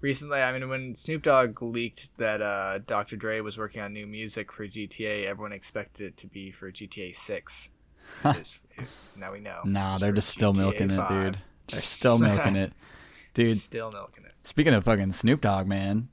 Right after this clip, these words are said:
Speaker 2: for those who don't know, there's a game out there on the blockchain called the Sandbox. And if you wanna go to Snoop Dogg's mansion in a virtual world and party with him,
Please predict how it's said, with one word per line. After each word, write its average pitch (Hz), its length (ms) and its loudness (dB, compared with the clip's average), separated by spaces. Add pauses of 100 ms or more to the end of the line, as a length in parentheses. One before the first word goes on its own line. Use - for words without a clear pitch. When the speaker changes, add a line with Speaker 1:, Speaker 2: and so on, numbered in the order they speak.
(600)
Speaker 2:
for - 160 -2
those 104 200 6
who 107 40 6
don't 113 160 8
know, 127 300 8 (960)
there's 95 140 2
a 92 60 0
game 101 280 4
out 98 180 2
there 95 380 -2 (260)
on 95 180 2
the 98 80 4
blockchain 92 540 4
called 90 200 0
the 92 80 0
Sandbox. 95 840 0 (320)
And 95 120 2
if 90 80 2
you 104 140 6
wanna 117 220 8
go 104 240 6
to 104 160 2
Snoop 104 340 8
Dogg's 101 340 8
mansion 98 720 8 (120)
in 95 100 4
a 92 80 8
virtual 95 500 6
world 98 280 8
and 90 100 6
party 98 300 6
with 95 160 4
him, 104 280 8